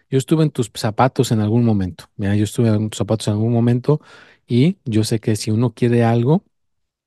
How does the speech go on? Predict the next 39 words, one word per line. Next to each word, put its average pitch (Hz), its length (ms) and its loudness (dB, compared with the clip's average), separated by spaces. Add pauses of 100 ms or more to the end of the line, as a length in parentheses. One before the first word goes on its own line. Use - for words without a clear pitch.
(140)
le 104 180 -4
pone 113 280 -2
el 110 80 -4
tiempo 117 300 -2
y 117 60 0
el 101 120 -4
esfuerzo, 113 600 -2 (380)
entonces 104 400 -4
lo 98 80 0
puede 98 200 -2
uno 95 180 -4
lograr, 95 280 -8 (100)
lo 95 120 -2
puede 104 220 -2
llegar 98 200 -2
uno 98 180 -4
a - 20 -14
conseguir. 90 420 -6
Pues - 160 -10
si 113 60 -4
no 127 100 2
le 160 100 2
pones 156 300 -2
el 123 120 -2
tiempo 131 300 0
y 131 40 2
el 113 100 2
esfuerzo 120 560 -2 (440)
y 101 100 -6
no 110 320 2
le 110 140 2
haces 113 360 -4
es-, 107 160 -8
esa, 113 500 0
esa 98 160 -8
energía 107 460 -2
realmente 110 460 -2
para 104 240 -2
que 104 240 -6